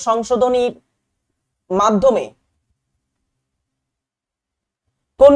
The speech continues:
সংশোধনীর মাধ্যমে ভারতে পঞ্চায়েতি রাজ ব্যবস্থার সূচনা হয়? পঞ্চায়েতি রাজ ব্যবস্থা কোথায় আছে? একাদশ তফসিলে আছে। তো একাদশ তফসিলটা ভারতের সংবিধান অ্যাড হয়েছিল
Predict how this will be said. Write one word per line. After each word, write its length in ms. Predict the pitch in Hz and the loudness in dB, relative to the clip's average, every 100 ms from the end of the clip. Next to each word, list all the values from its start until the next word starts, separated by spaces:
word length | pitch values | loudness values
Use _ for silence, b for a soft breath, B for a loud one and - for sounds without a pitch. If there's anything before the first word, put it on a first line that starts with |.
| 262 | 4
সংশোধনীর 520 | 247 247 254 254 262 240 | 0 0 0 2 2 2
মাধ্যমে 360 | 226 202 240 165 160 _ _ _ - | 2 2 0 -2 -8 _ _ _ -4
ভারতে 300 | 190 233 269 - | 0 2 0 0
পঞ্চায়েতি 440 | 247 262 269 277 269 | 0 0 2 2 4
রাজ 180 | 247 214 | 4 4
ব্যবস্থার 460 | 233 233 - 262 277 277 | 2 0 0 2 2 2
সূচনা 280 | 240 254 220 | 0 2 2
হয়? 140 | 180 180 | 0 0
পঞ্চায়েতি 380 | 226 247 262 269 | -2 2 2 4
রাজ 180 | 240 240 247 | 2 2 0
ব্যবস্থা 300 | 247 - 254 | -2 -4 -2
কোথায় 240 | 254 269 254 | 0 4 4
আছে? 180 | 247 254 262 - _ _ _ _ _ _ _ _ _ _ _ _ 202 | 4 -2 -2 -10 _ _ _ _ _ _ _ _ _ _ _ _ -4
একাদশ 500 | 220 233 226 262 254 - | 2 2 4 2 0 2
তফসিলে 460 | 240 - - 254 240 190 | 2 2 -4 0 4 4
আছে। 200 | - 123 92 _ _ _ _ _ _ _ _ _ _ _ _ _ _ _ _ _ | 0 -10 -12 _ _ _ _ _ _ _ _ _ _ _ _ _ _ _ _ _
তো 40 | 226 - 208 | -6 -2 0
একাদশ 340 | 262 254 277 - | 2 2 2 2
তফসিলটা 460 | 240 233 269 254 254 202 | 2 2 -6 0 0 2
ভারতের 300 | - 254 254 262 | 0 0 -4 -4
সংবিধান 360 | 247 247 262 - | -4 -2 -4 -6
অ্যাড 200 | 196 220 240 | -2 0 4
হয়েছিল 280 | 247 247 | 2 4